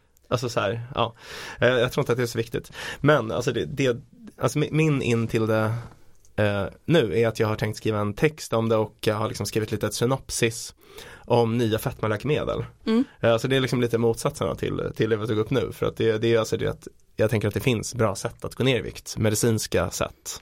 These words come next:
Speaker 2: Mm.
Speaker 1: Eh, som är liksom kliniskt bevisat mycket god effekt. Ehm, som jag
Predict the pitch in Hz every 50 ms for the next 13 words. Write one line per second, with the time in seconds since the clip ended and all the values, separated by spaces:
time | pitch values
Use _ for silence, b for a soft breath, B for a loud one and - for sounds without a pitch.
0 | - _ - 214 240 285 B B B B B B B B B - 104 98 101 -
1 | - 104 104 104 107 - - 101 - - - 120 107 107 98 - - 104 107 107
2 | 104 - - 98 90 - _ - - - - 113 117 104 - - 104 98 101 98
3 | 98 104 - - - - - - - - - - - B B B B B B B
4 | B B B _ - - 104 104 107 107 104 104 104 104 104 98 85 - - -
5 | - 107 104 104 101 101 101 98 98 98 -